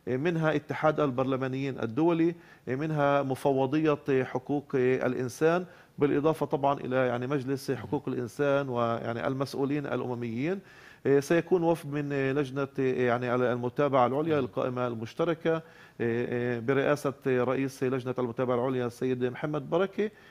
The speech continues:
Speaker 1: لفعلًا عقد يعني، إيه، مجموعة من اللقاءات، إيه، الهامة لهذه العناوين. بعض هذه العناوين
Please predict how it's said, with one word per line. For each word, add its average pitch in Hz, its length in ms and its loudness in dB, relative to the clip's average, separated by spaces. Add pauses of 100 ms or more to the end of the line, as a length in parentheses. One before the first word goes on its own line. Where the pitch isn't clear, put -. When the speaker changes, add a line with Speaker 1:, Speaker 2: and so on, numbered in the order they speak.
(220)
Speaker 1:
لفعلًا 160 800 4
عقد 156 360 0
يعني، 139 240 0
إيه، 135 320 -2
مجموعة 143 500 0
من 135 220 -4
اللقاءات، 135 720 0
إيه، 127 520 2
الهامة 170 480 0
لهذه 151 380 2
العناوين. 110 480 -2
بعض 190 260 4
هذه 175 160 4
العناوين 165 500 0